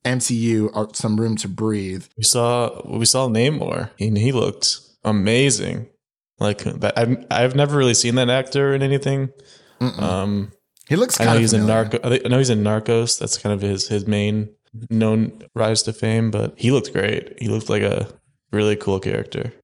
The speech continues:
Speaker 1: I thought T'Challa's sister was giving birth underwater. I'm like, "What is this? We're doing underwater births?" I'm like, "Oh, it's Namor."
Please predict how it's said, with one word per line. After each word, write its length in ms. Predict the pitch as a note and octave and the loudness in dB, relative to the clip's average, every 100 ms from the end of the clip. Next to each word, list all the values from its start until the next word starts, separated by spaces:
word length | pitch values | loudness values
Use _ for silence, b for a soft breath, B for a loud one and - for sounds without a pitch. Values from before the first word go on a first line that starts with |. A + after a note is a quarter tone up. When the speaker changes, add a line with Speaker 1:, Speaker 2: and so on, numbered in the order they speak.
| - | -2
Speaker 1:
I 100 | B2+ | -2
thought 240 | A2+ E3 | 0 -2
T'Challa's 420 | D#3+ C3+ C#3 B2 - | -2 -2 0 0 0
sister 280 | G#2+ - | -2 -2
was 120 | G#2 F#2 | -4 -2
giving 340 | G#2+ G#2+ A2 | -4 -4 -4
birth 260 | F#2+ G2+ G#2 | -2 -2 -2
underwater. 460 | G2+ G#2 G2+ A2 | -4 -2 -2 -2
I'm 40 | C#3 | 0
like, 120 | E3+ | 0
"What 280 | F3+ B3 A3 | 0 -2 0
is 240 | A3+ A#3+ | -2 0
this? 240 | A#3 G#3+ F3+ | 0 -2 0
We're 120 | G3+ | -2
doing 260 | A#3 A3+ | 0 -2
underwater 480 | F#3 G3+ G#3+ G#3 G3 | -2 0 2 2 2
births?" 340 | F3 G3 A3 G#3+ | 2 2 2 0
I'm 80 | |
like, 200 | D3 B2+ - | 0 -2 -2
"Oh, 160 | A#2 | -4
it's 140 | F#2 - | -4 -8
Namor." 360 | F2+ D#2+ D#2 | -10 -10 -12